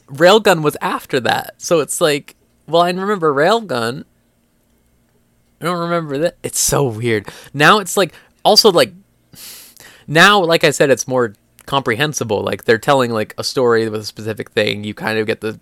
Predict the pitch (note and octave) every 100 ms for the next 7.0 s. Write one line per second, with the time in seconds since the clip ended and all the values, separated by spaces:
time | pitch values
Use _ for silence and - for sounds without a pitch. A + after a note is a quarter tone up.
0 | A2+ - A2+ - G#2+ G#2 - G#2+ G2+ A2
1 | G#2+ G#2 - A2 - A2 G#2 G#2 _ _
2 | _ _ C3+ D3+ C#3 - _ _ _ _
3 | - C#3 - F#3+ G3 D3+ F3 B2+ A#2 -
4 | - C#3 B2 B2 - C3 C3+ - G2 G2+
5 | G#2+ - - _ - - - - - -
6 | - - - - - - - - C3+